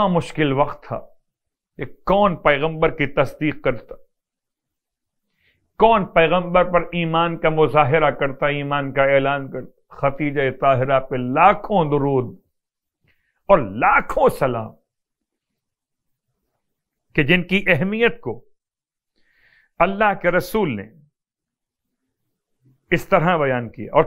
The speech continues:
तारीख में भी अल्फाज इसी अंदाज से पहुंचे, "वज्जाअतिन नबुव्वा फ़अस्लमत", और जब नबूवत का नूर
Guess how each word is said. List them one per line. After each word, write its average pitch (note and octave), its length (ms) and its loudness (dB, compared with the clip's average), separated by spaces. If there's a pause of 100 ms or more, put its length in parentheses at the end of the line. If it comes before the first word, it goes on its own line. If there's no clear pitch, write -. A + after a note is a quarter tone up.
तारीख A3 380 -2
में F#3+ 200 -6
भी C#3+ 120 -8 (260)
अल्फाज G3 500 -2
इसी G3+ 220 -6
अंदाज G3+ 340 0
से A3+ 160 -4
पहुंचे, D3 340 -2 (1600)
"वज्जाअतिन A#3 880 2
नबुव्वा C4 420 4 (960)
फ़अस्लमत", G3+ 880 2 (1200)
और G3 100 6
जब F#3+ 180 2
नबूवत A3+ 600 0
का F3 120 2
नूर G#3+ 280 2